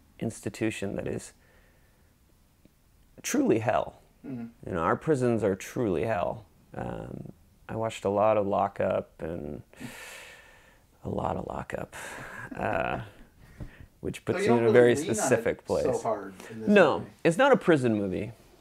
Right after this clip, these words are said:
Speaker 2: Yeah,
Speaker 1: you
Speaker 2: it's
Speaker 1: know.
Speaker 2: interesting that you, 'cause it, those elements are there, and I don't know if you've seen Deepan, which is the, uh, Jack Ardiard movie,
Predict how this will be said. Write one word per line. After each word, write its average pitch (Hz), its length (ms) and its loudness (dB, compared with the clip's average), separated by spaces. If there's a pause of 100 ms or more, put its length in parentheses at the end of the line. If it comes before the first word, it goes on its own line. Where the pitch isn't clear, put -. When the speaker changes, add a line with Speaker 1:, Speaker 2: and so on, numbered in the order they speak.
(120)
Speaker 2:
Yeah, 147 140 0
Speaker 1:
you 123 60 4
Speaker 2:
it's 113 80 4
Speaker 1:
know. 101 80 4
Speaker 2:
interesting 156 380 -2
that 135 120 -2
you, 139 140 -4
'cause 139 180 -2
it, 147 160 0
those 151 180 2
elements 170 420 -8
are 147 80 2
there, 131 340 0
and 127 220 -10 (500)
I 131 40 -12
don't 131 80 -4
know 139 60 -2
if 131 40 -6
you've 127 80 -10
seen 120 200 -8
Deepan, 110 480 -8
which 113 160 -16
is 107 80 -12
the, 117 260 -10
uh, - 120 -12 (120)
Jack 113 200 -10
Ardiard 113 400 -2
movie, 107 380 -8